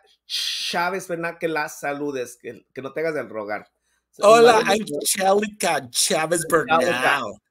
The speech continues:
Speaker 2: ¿Qué apellidos
Speaker 1: Angélica.
Speaker 2: tan Chávez, cha-, tan, tan, tan buenos tiene? Chávez Bernal.
Speaker 1: Chávez Bernal. Ok,
Speaker 2: La
Speaker 1: estamos
Speaker 2: Galilea, a esto quería
Speaker 1: Galilea.
Speaker 2: llegar, me hici-, me entretiene cinco minutos y no dices el nombre.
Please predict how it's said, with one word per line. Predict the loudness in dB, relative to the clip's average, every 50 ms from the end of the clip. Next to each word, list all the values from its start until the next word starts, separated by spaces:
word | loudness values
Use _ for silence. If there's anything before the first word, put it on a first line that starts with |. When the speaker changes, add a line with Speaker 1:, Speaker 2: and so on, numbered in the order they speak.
| _ _ _ _ _ _
Speaker 2:
¿Qué | 2 2
apellidos | 4 4 2 0 2 2 2 2
Speaker 1:
Angélica. | 0 -2 -2 -2
Speaker 2:
tan | -4
Chávez, | -2 0 0 0 0 0 -2 -4 -6 -8 _ _ -20 -18 -8 -4
cha-, | -2 0 0 -2 -4 -6
tan, | _ -2 -2 -2 -4 -8 -12 _ _
tan, | -4 -4 -4 -4 -6 -10 -12 -14 -18 _ _ _ _ _ _
tan | -2 -2 0
buenos | 2 2 2 2 0
tiene? | 0 0 -2 -2 -2
Chávez | -2 0 0 2 2 2 0
Bernal. | 0 -2 -2 -2 -2 -2 0 2 2 0 -2 -4 -10 _ _ _ _ _ _ _
Speaker 1:
Chávez | -14 -12 -8 -6 -6 -6 -6 -6
Bernal. | -8 -8 -8 -8 -10 -12 -16 -18 _ -2
Ok, | 0 0 0
Speaker 2:
La | 2
Speaker 1:
estamos | 6 6 6 6
Speaker 2:
Galilea, | 8 6 6 4 4 0 0 2 4 4 4 4 4 4 4 6
a | 8 8
esto | 8 8 6 2 0 2
quería | 0 4 4 6 4
Speaker 1:
Galilea. | 6 4 6
Speaker 2:
llegar, | 6 6 4 4
me | 2 -2
hici-, | -2 -2 -6 -8 -10 -8 -4
me | -4 -4
entretiene | -2 0 -2 -2 -2 -2 -4 -2 0 0
cinco | 0 0 -2 0 2 2 2
minutos | 2 0 -2 -2 -2 0 0 0 0
y | 0
no | 0 -2 -2
dices | -2 -2 -4 -2 -2 -2
el | -2 -2 -2
nombre. | -2 -2 -2 0 -2 -2 -4 -4 -6 -8